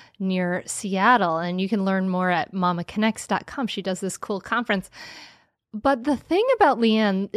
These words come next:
is that she has an incredible story, and I invite you to kind of put yourself in her shoes.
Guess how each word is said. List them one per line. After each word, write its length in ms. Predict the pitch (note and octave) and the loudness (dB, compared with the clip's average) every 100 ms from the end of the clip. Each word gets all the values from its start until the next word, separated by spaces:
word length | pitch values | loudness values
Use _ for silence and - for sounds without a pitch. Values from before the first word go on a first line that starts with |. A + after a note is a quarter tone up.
| A3+ | -2
is 260 | A#3+ A3 F#3+ | 2 0 2
that 220 | A3 - | 0 0
she 160 | - E4 | -4 -6
has 340 | - D5 C#5 - | 0 0 2 2
an 100 | F#4+ | 2
incredible 760 | F#4+ D#4+ - G#3 G3+ G3+ G#3 | 0 -4 -4 2 2 4 0
story, 460 | - - G#3 G3+ F#3 | -2 -2 2 2 2
and 120 | E3+ | -2
I 60 | E3+ | -2
invite 320 | F3+ G3 - | -2 -2 2
you 80 | A#4+ | 4
to 100 | D#4+ | 4
kind 240 | G#3+ A3+ G3+ | 2 0 0
of 220 | F3 - | 0 -8
put 320 | - A3+ A3+ - _ - | -6 0 0 0 _ -8
yourself 420 | G3 F#3+ - E3+ | -4 -2 -2 -2
in 80 | F3 | -4
her 420 | - - F#3 F3 - - _ _ _ | -8 -2 0 0 -4 -18 _ _ _
shoes. 840 | - - - G3 E3+ - - - | -8 -4 -2 0 -2 -6 -12 -14